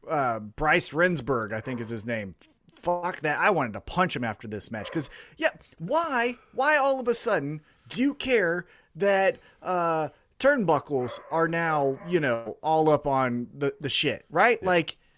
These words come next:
Speaker 1: you cost Eddie the match, and you're friends with Eddie. We know that. You've been told us. We told, or you told us this on air, like, on T V, that you guys are friends.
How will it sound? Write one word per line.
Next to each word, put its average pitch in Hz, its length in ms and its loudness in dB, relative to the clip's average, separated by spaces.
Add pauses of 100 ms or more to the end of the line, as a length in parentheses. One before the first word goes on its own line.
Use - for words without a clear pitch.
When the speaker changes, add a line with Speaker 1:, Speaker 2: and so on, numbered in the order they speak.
(500)
Speaker 1:
you 226 120 2
cost 254 500 -2
Eddie 214 260 0
the 190 120 -2
match, 196 200 -2
and 294 140 0
you're 330 140 2
friends 370 340 2
with 247 160 -2
Eddie. 143 220 2
We 285 160 2
know 339 180 6
that. 208 180 4
You've 208 120 -6
been 277 160 -4
told 302 260 0
us. 135 280 2
We 214 120 -2
told, 269 400 0
or 202 100 0
you 160 220 -6
told 254 260 0
us 220 140 0
this 214 180 -4
on 196 200 0
air, 220 320 2 (100)
like, 143 160 -2 (140)
on 180 200 0
T 208 220 -4
V, 180 200 -2
that 117 200 -4 (160)
you 120 140 -8
guys 151 280 2
are 139 80 0
friends. 139 380 -2